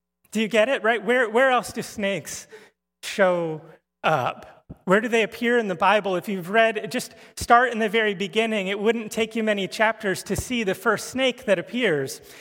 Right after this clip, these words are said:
The Garden of Eden, right? Uh, there's a snake that becomes a symbol of the temptation that we all have to align our trust internally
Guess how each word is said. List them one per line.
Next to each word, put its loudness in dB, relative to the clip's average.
The 6
Garden 4
of -4
Eden, -4
right? -4
Uh, 2
there's 0
a -2
snake -2
that -2
becomes 0
a -2
symbol 0
of -4
the -2
temptation -4
that -6
we -6
all 4
have 2
to -4
align 4
our 2
trust -6
internally -4